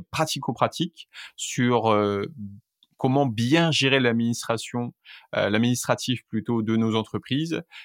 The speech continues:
car on le sait tous, avec une bonne organisation, une bonne gestion, cela nous permet d'avoir une meilleure vision de nos activités et surtout d'aller plus vite dans notre quotidien, comme récupérer un devis, chercher une facture, chercher un document,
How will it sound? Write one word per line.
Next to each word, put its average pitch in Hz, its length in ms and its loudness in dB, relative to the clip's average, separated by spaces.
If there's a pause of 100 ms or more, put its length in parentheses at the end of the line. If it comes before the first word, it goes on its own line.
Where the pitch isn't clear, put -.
(100)
car 117 260 6 (280)
on 143 80 2
le 147 80 2
sait - 200 2
tous, - 440 -8 (360)
avec 120 280 2
une 123 160 4
bonne 147 160 6
organisation, 127 1040 0 (280)
une 113 160 2
bonne 135 240 4
gestion, 120 840 0 (260)
cela 123 260 2
nous 127 120 4
permet 123 320 2
d'avoir 113 360 4
une 101 140 2
meilleure 131 440 4
vision 120 560 -4 (120)
de 101 140 -4
nos 107 220 0
activités 110 760 -4 (400)
et 110 60 0
surtout 135 380 0
d'aller 123 220 4
plus - 220 -2
vite 127 200 -2
dans 110 120 2
notre 110 260 -2
quotidien, 117 800 -2
comme 110 320 2
récupérer 104 560 0
un 104 120 4
devis, 107 600 -2
chercher - 320 -4
une 101 80 -2
facture, 113 640 -2
chercher - 320 -4
un 107 40 -2
document, 107 640 -2